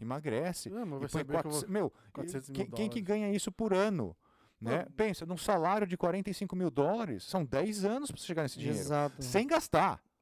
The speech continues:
Speaker 2: Cara.
Speaker 1: Você entendeu? São sem gastar. Se você ganhar cinquenta mil dólares por ano,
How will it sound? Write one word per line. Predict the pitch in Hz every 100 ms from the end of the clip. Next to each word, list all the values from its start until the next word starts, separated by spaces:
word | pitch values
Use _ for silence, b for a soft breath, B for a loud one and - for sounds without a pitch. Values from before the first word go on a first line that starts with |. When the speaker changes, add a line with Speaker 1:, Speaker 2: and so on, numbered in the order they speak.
| _ _ _ _
Speaker 2:
Cara. | - 113 110
Speaker 1:
Você | 127
entendeu? | 135 131 110 196 -
São | - 185
sem | 113 - 247
gastar. | 311 262 190 165
Se | -
você | 160
ganhar | 175
cinquenta | - 165 254 -
mil | 247 220
dólares | 180 180 -
por | - 147
ano, | 185 175 90